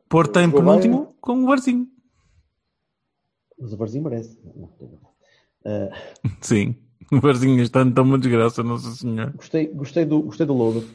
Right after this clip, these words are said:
Speaker 3: mais uma vez. Eh,
Speaker 1: Uhum.
Speaker 3: gostava que o Gonçalo tivesse jogado com um bocadinho mais de cabeça, porque naquele, <laughs> naquela relva não dava para fazer, não dá para, para ser Gonçalo,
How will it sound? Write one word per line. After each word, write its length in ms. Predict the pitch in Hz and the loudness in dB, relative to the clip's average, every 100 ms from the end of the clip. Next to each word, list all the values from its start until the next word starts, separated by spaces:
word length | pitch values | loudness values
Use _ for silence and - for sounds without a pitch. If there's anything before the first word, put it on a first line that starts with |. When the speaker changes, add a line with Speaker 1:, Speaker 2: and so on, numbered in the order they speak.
| - | -6
Speaker 3:
mais 160 | 113 | -6
uma 160 | 110 104 | -6 -6
vez. 240 | 107 110 - _ _ _ _ _ _ - | -8 -10 -18 _ _ _ _ _ _ -16
Eh, 580 | 107 107 104 101 98 - _ _ _ _ _ _ _ 117 | -12 -10 -10 -12 -12 -16 _ _ _ _ _ _ _ -8
Speaker 1:
Uhum. 120 | 95 | -4
Speaker 3:
gostava 420 | 101 131 143 131 | -2 2 2 0
que 100 | 131 | -2
o 60 | 135 | -2
Gonçalo 400 | 131 131 123 - - - | 0 0 -2 -4 -18 -4
tivesse 520 | 127 123 117 120 120 | -2 -2 -6 -6 -6
jogado 300 | 107 120 120 | -4 -2 -2
com 60 | 123 | -6
um 60 | |
bocadinho 240 | 117 120 113 | -4 -4 -2
mais 160 | 113 | -6
de 40 | 113 | -4
cabeça, 440 | 117 110 107 113 | -4 -4 -4 -8
porque 240 | - 101 - _ 110 | -10 -18 -20 _ -10
naquele, 380 | 117 117 107 | -6 -4 -4
<laughs> 160 | 101 - | -8 -4
naquela 400 | 170 165 143 131 | -2 0 0 0
relva 300 | 117 120 117 | 0 -2 -2
não 80 | 120 | -2
dava 300 | 120 117 120 | -2 -2 -4
para 80 | - | -6
fazer, 260 | 107 117 | -6 -6
não 140 | 117 127 | -6 -4
dá 100 | 135 | -4
para, 160 | - 120 - | -4 -8 -8
para 80 | 123 | -8
ser 160 | 127 | -6
Gonçalo, 500 | 123 113 107 104 - | -6 -4 -6 -6 -10